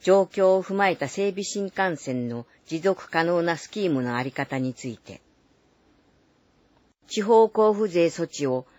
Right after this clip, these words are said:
常時七十パーセント程度に引き上げる考えに対する認識について。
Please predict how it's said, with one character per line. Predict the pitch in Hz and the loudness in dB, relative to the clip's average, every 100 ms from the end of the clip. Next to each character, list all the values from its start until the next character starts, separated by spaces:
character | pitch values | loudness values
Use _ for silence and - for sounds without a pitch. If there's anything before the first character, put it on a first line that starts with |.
| _ _ | _ _
常 | - 226 226 | 6 8 8
時 | 170 | 4
七 | 151 160 185 | 2 4 2
十 | 190 196 | 0 -8
パ | _ 202 | _ 2
ー | 190 | 4
セ | 190 | 0
ン | 180 | 0
ト | 180 | -2
程 | 175 190 175 | 0 0 2
度 | 139 | 0
に | 127 | -2
引 | 123 | -4
き | - 180 | -2 0
上 | 175 | 2
げ | 170 | 2
る | 131 | 0
考 | - 151 147 147 | -4 -4 -2 -2
え | 131 | -2
に | 117 | -6
対 | - 135 | -6 -6
す | 123 120 | -6 -10
る | 117 | -6
認 | 123 156 160 | -2 -2 -4
識 | - 156 | -8 -4
に | 147 139 | -4 -4
つ | 147 | -8
い | 127 | -10
て。 | - - | -12 -20